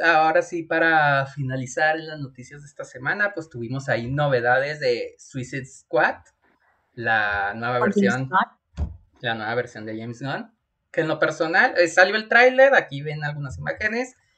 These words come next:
Speaker 1: este, también presentaron algunos pósters,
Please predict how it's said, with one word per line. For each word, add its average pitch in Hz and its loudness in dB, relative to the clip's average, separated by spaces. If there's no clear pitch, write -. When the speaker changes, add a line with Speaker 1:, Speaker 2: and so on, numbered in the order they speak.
Speaker 1:
este, 139 -4
también 131 0
presentaron 127 -4
algunos 113 -10
pósters, 196 2